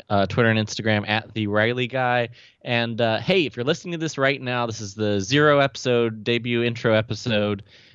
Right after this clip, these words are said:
Now, now, now is when it counts to, uh, kinda make a splash and get the word out on iTunes or Spotify or wherever you listen to your podcasts.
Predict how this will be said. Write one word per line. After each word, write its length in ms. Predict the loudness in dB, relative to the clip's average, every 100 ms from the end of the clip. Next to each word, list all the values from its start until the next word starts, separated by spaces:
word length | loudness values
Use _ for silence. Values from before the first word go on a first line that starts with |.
| -12
Now, 440 | -2 0 2 0 -2
now, 260 | -4 -4 -2
now 360 | -2 -2 -2
is 200 | -4 -6
when 140 | -6 -8
it 100 | -8
counts 480 | -6 -6 -6 -14 -14
to, 300 | -8 -2 0
uh, 200 | 0 0
kinda 200 | -4 -2
make 200 | -2 -2
a 40 |
splash 460 | -8 -4 -2 -2 -4
and 80 |
get 120 | -10 -8
the 80 |
word 240 | -6 -4 -2
out 400 | 0 0 -2 -12 _ _ _ _
on 420 | -6 -4 -4 -4
iTunes 600 | -2 -2 -2 -6 -6 -6
or 40 |
Spotify 580 | -10 0 2 2 0 0
or 60 | 2
wherever 240 | 2 2
you 180 | 0 0
listen 260 | -2 -4 -6
to 100 | 0
your 140 | 0
podcasts. 960 | 0 -2 -2 0 0 2 0 -6 -14